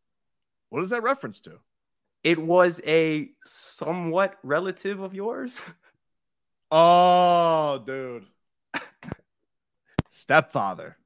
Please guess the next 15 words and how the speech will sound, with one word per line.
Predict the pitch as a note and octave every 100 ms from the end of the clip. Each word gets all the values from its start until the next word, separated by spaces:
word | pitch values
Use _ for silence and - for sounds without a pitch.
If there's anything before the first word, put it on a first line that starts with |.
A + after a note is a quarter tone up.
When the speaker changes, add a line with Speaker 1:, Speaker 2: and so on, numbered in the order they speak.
| -
Speaker 1:
Ex-stepfather. | C#3+ - - - F2 D2+ D#2+ - _ _ _ _ -
Speaker 2:
<laughs> | - - F#3 - _ _
Speaker 1:
Dude | B2+ C#3+
loved | A#2 A#2+ B2+
wearing | A#2+ A#2+
the | A2+
bicycle | G#2 A2 G#2 F#2+ G2
pants. | G#2+ F#2 E2+ - - -
And | - A2+
I | A2+
was | G2
just | G2 -
like, | G2+ F#2+ -
"Jesus, | - F#2+ F2+ - E2+
dude." | - F#2 F2 D#2+